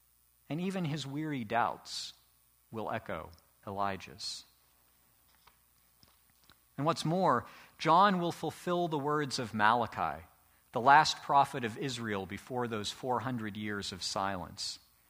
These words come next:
Listen to how Gabriel's words echo Malachi chapter four.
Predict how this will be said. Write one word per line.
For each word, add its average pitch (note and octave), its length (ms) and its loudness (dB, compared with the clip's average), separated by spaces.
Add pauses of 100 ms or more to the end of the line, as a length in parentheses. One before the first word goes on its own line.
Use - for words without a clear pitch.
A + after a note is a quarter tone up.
(680)
Listen G3+ 240 2
to F#3+ 60 4
how F3 180 8
Gabriel's D#3 720 -2
words B2 640 0
echo B2 420 2
Malachi G#2+ 680 2
chapter G2+ 440 -4
four. F2 460 -10